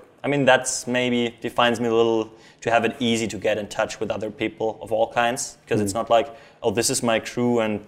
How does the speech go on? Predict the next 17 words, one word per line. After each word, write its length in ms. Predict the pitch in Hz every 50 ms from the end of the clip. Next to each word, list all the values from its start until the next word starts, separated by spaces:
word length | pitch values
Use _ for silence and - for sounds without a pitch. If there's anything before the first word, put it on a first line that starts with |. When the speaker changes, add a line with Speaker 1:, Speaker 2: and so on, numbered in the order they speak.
| - -
Speaker 1:
I 120 | 110 110
got 200 | 98 113 110 -
nothing 240 | 113 110 - 120 107
to 80 | 113
do 180 | 107 101 113 113
with 200 | 110 107 104 98
the 260 | 107 104 107 104 101 -
older 260 | 113 113 113 110 117 107
guys 400 | 95 110 107 107 107 110 107 -
or, 100 | 110 110
like, 160 | 113 110 107
from 280 | - - 110 107 104
them," 340 | 104 107 107 107 107 107 107
and, 200 | 107 104 107 107 -
like, 140 | - - - - - - -
it's 400 | - - - - - - - - -
whatever. 340 | 196 180 139 107 107 113